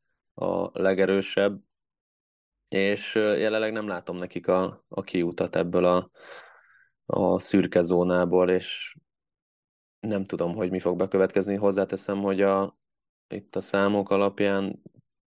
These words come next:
tizenkettő gólt kellett volna kapniuk, tehát hogy ez a védekezés is azért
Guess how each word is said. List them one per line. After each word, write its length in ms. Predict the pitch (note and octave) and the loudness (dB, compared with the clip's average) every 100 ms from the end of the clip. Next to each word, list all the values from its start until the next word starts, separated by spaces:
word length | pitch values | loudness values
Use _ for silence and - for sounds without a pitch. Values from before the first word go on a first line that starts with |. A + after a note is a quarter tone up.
| _ _ | _ _
tizenkettő 760 | G#2+ F#2+ F2+ E2+ F#2 - F2+ F2 | -2 2 0 0 -6 -2 -2 0
gólt 260 | F2+ F2 | 0 0
kellett 300 | - F#2 F#2 | -2 -2 -2
volna 260 | - F#2 F2+ | -4 -6 -4
kapniuk, 460 | F#2 - F#2 F#2 | -4 -4 -6 -6
tehát 200 | - F#2+ | -6 -4
hogy 120 | - F#2 | -2 -2
ez 120 | F#2 | -2
a 60 | |
védekezés 680 | G2 G2+ G2 - F2+ F#2 F#2 | 2 2 2 0 -2 0 -2
is 200 | F#2+ - | -4 -4
azért 320 | F#2 G2 F#2+ | -4 -2 -2